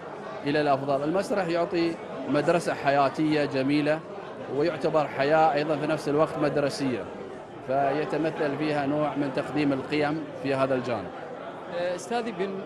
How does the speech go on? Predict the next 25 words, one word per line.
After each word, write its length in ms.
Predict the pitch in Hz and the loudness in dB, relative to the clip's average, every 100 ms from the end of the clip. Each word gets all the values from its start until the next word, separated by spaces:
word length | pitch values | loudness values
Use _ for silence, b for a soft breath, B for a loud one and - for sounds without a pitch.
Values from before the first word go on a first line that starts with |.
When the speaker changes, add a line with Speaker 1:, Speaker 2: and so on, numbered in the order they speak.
| 180 | -4
Speaker 2:
نلاحظ 500 | 180 180 220 220 220 | -4 0 0 0 -4
أن 120 | 214 | -2
المسرحيات 720 | 196 196 190 202 214 247 226 | -2 -4 -4 -4 0 0 0
اللي 160 | 196 202 | 0 0
تقام 420 | 208 226 262 190 - - - | -2 -2 0 -2 -4 -8 -4
أكثرها 540 | 190 - 254 254 262 | -4 0 0 2 2
باللغة 500 | 247 208 226 220 214 | 2 2 2 4 4
العربية 500 | 190 180 196 190 220 | 2 2 2 2 0
الفصحى. 420 | 202 196 185 165 135 - - - - | 0 -2 -4 -2 -4 -6 -12 -12 -8
أستاذي، 240 | - 175 | -4 -2
عندك 260 | 185 262 254 - | -2 -2 -4 -6
فكرة 280 | 254 254 233 | -2 0 2
لماذا 320 | 196 226 214 | 2 0 0
تقام 320 | 214 208 196 | -2 -4 -4
أكثرها 260 | 185 196 190 | -4 -4 -4
باللغة 320 | 175 185 180 | -4 -4 -2
العربية 320 | 160 165 170 | -2 -2 -2
الفصحى؟ 320 | 165 175 - | -4 -6 -6
Speaker 1:
حقيقة 340 | 185 185 190 185 | -6 -4 0 0
تركيز 500 | 165 160 - 196 151 156 | 2 2 2 0 2 2
جميل. 400 | 160 185 147 107 - 135 | 4 4 4 2 -4 -2
نحن، 420 | 147 151 151 160 | 0 0 0 2
نحن 180 | 170 175 | 0 2
نريد 540 | 165 160 151 175 185 135 - 139 | 2 2 0 2 2 0 -6 -4
الجيل، 480 | 135 131 180 156 | 0 4 6 6